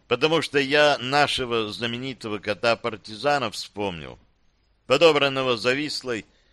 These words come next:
и ставшего талисманом при бригаде подводного спецназа Северного флота. Кстати, живой ещё, хотя для кошки свыше пятнадцати лет это уже возраст. Но никто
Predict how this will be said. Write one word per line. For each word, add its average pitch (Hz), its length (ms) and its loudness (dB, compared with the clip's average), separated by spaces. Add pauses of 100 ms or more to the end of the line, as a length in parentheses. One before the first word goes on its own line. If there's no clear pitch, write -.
(120)
и - 60 -18
ставшего 117 560 0
талисманом 104 840 -4 (460)
при 107 160 0
бригаде 120 480 2
подводного 113 560 -2
спецназа 104 720 -4
Северного 107 540 -6
флота. 92 520 -6 (340)
Кстати, 135 500 0 (160)
живой 156 380 0
ещё, 135 280 -6 (580)
хотя 139 340 2
для 131 120 -2
кошки 147 500 -6 (240)
свыше 123 460 -6
пятнадцати 117 680 -6
лет 123 340 -4
это 120 220 -6
уже 113 260 -4
возраст. 113 640 -2 (680)
Но 101 200 0
никто 120 720 -2